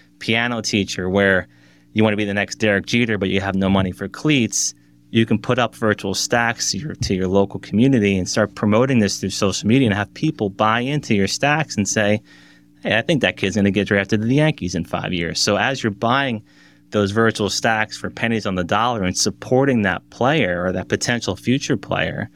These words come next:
when they do make it or they do become the next Tiger Woods or the next Taylor Swift, because of the demand and, and the greater popularity of the stacks that you were buying for pennies is now being sold for dollars or tens of dollars or hundreds of dollars. So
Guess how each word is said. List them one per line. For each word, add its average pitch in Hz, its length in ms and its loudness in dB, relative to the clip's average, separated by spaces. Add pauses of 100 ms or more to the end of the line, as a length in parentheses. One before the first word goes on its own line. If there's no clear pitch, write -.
(520)
when 107 120 4
they 101 140 2
do 135 240 2
make 95 300 -2
it - 260 -10
or 98 120 -2
they 95 100 2
do 139 200 2
become 147 240 2
the 98 80 0
next 92 280 0
Tiger 90 280 0
Woods 87 260 -6
or 92 60 -4
the 92 60 -2
next 92 340 0
Taylor 87 280 0
Swift, 87 480 -2 (540)
because 113 380 0
of 104 100 -4
the 98 120 0
demand 107 600 2
and, 92 320 -2
and 92 160 0
the 87 60 -6
greater 107 400 0
popularity 107 720 0
of 85 80 -2
the 87 80 -6
stacks 117 460 -2
that 92 80 -2
you 95 80 -2
were 92 80 -2
buying 101 380 0
for - 120 -16
pennies 123 540 0
is - 100 -6
now 107 200 2
being 95 240 0
sold 90 320 -4
for 90 100 -8
dollars 113 500 0
or 85 60 -4
tens 135 300 0
of 101 80 2
dollars 87 340 0
or 82 60 -4
hundreds 156 340 0
of 90 60 -2
dollars. 85 360 -2
So 98 240 2